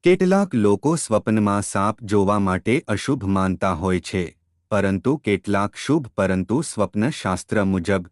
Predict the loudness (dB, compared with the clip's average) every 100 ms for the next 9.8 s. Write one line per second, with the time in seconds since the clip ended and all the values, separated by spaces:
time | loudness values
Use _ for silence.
0 | _ -8 -4 -2 0 0 0 -2 -4 -6
1 | -4 -2 0 0 -2 -2 -2 0 0 -2
2 | 0 0 0 -4 -2 -2 -2 -2 -2 -2
3 | 0 2 2 2 0 2 2 2 0 -4
4 | 0 0 2 0 -2 -2 0 0 -2 -4
5 | -2 -2 -6 -8 0 2 0 0 0 0
6 | 0 -2 -2 -2 -4 _ _ -4 -2 -2
7 | -2 0 -2 -2 -2 -2 0 0 0 -2
8 | -2 -2 -4 -2 0 0 0 -2 0 0
9 | 0 -2 -2 -2 -4 -4 -4